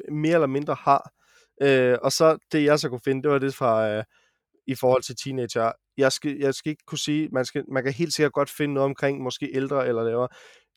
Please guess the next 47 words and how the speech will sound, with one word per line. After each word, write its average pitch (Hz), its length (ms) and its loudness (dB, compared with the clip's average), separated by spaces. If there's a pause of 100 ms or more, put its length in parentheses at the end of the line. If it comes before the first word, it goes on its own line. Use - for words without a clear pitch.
(200)
En 143 160 -2
sjov 175 260 4
debat 170 340 4
er, 139 260 6 (140)
at 131 200 2 (420)
længere 160 320 2
op 143 140 2
i 139 60 -4
tiden, 160 440 2 (280)
der 175 60 2
er 151 220 2
vi 180 120 -6
faktisk 156 380 -2
ved 175 60 0
at 151 140 -2
blive 143 220 -4
mere 135 280 -2
og 156 100 -2
mere, 135 340 -2 (520)
øh, 127 520 4
vi, 139 160 -4
vi 139 120 -6
har 175 220 4
en 160 80 2
større 165 300 0
grad 190 300 0
af 127 80 -2
narcissisme 135 640 -6
i 143 140 -4
os, - 240 -2 (400)
øh, 135 400 6 (380)
altså, 127 220 -2 (100)
og 139 120 4
især 170 280 2
den 147 140 -6
unge 160 300 0
generation, 135 540 -4
det 131 80 -12
var 151 120 2
i - 20 4
hvert 135 100 0
fald 143 80 -10
noget, 139 160 0
jeg 131 100 0
læste 131 340 -2
debatmæssigt, 117 640 -6 (600)
at 139 140 4